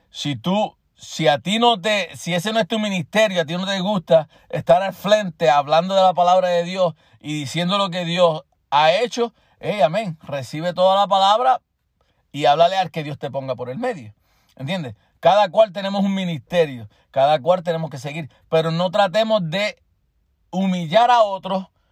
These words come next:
para yo ser engrandecido, no way, ¿entiendes? Eso es lo que hay que hacer,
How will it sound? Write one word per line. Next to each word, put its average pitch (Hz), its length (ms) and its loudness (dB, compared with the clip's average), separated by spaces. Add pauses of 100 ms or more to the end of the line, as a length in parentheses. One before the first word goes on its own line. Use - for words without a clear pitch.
(160)
para 165 260 2
yo 160 160 -8
ser 175 340 -6 (160)
engrandecido, 127 1080 -10
no 123 180 -12
way, 120 280 -8 (720)
¿entiendes? 123 540 -8
Eso 143 240 -2
es 170 60 0
lo 170 100 4
que 160 80 -2
hay 160 100 -2
que 156 80 -2
hacer, 175 340 0